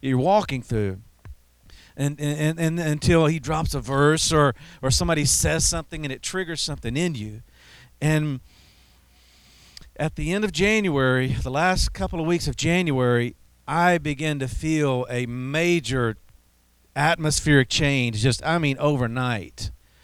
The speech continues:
It's like you go to bed in gross darkness and you wake up in the light the next day. That was, that was the, the contrasting of,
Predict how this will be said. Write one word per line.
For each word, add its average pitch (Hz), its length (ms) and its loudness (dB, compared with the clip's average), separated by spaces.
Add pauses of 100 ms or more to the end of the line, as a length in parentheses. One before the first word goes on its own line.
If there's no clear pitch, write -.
(180)
It's 135 180 -2
like 170 240 4
you 147 80 -6
go 165 160 2
to 151 80 2
bed 156 420 2 (260)
in 147 180 -2
gross 156 360 4
darkness 160 500 8
and 143 100 2
you 139 100 4
wake 151 220 6
up 139 140 2
in 139 80 -2
the 127 80 0
light 127 420 2
the 127 80 -8
next 123 240 -4
day. 120 420 -4 (340)
That 165 300 6
was, 156 260 0
that 151 240 0
was 151 140 -4
the, 135 260 -4
the 127 140 -6
contrasting 131 880 -4
of, 127 380 -4